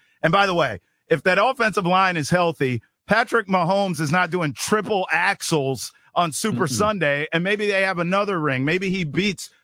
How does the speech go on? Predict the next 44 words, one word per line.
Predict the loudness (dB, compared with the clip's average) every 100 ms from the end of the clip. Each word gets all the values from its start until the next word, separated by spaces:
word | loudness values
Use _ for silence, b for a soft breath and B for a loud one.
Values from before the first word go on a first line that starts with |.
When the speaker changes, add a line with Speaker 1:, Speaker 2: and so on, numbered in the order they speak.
| b
Speaker 1:
Brady | -2 0 -2 -2
head | -2
to | -2
head. | -2 -4 -4
So | 0
I | 0 2
get | 0 0
it. | -2 b b b -2
Uh, | 0 0 -2
you | -4 0
just | -2 0
talked | 0 0 0
about | -2 -2 0
the |
Buffalo | -2 0 0 -2
Bills | -2 -2 -2 -2
and | -2
did | -2
a | -2
love | -2 0 -2 -2
fest | -2 -2 -2
over | -2 -2 0
them. | 0 0 -2
So | -2
don't | -2 0
even | -2 -2
get | -2
me | -2
started | -2 0 0 0
on | 0 2
that. | 2 0 -4 B B
But | 0 2
I | 2
get | 2 0 2
it, | 0 -2
<laughs> | 0
right? | 2 0 -4 -2
I, | 0 0
I'm | 0
not | 0
gonna | 0
argue | 0 0 -2
with, | -2
uh, | -2